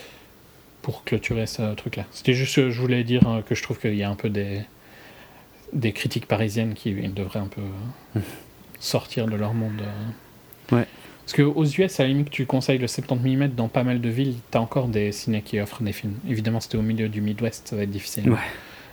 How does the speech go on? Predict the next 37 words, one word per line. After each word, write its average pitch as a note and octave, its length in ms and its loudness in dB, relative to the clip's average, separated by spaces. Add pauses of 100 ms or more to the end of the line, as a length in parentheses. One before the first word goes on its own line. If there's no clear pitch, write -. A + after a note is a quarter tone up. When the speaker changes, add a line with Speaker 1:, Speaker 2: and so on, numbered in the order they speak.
(120)
Speaker 1:
Mais A#2 100 4
nous, B2+ 300 4
euh, F#2+ 240 -6
laisse G2+ 160 -4
tomber, B2+ 200 4
je - 80 -2
crois - 140 2
que - 120 0
pour A#2+ 180 2
Interstellar, B2 520 2
on A2+ 120 0
avait G#2+ 200 0
regardé, G2+ 460 -2
hein, F#2+ 100 -6
c'était - 280 -8 (280)
impossible A#2 460 -2
à G2 60 -4
trouver. - 260 -8 (160)
Speaker 2:
Ouais. A2+ 180 4 (580)
Ouais, A#2 60 -2
ouais. G#2+ 60 0 (2250)
Speaker 1:
Euh, A2+ 300 2
voilà. G2 160 -4 (680)
Speaker 2:
Euh, C3 320 4
Speaker 1:
On B2+ 40 0
passe. - 500 -6 (140)
Speaker 2:
bah, C#3+ 280 4
justement, C#3+ 520 2
ouais, C#3 140 2
j'allais D3+ 180 2
te D3+ 60 -8
demander, C#3 340 2
qu'est-ce - 200 0
qu'on D3+ 120 2
fait ? C3 300 0
Est-ce A#2+ 320 0
que, D3 100 4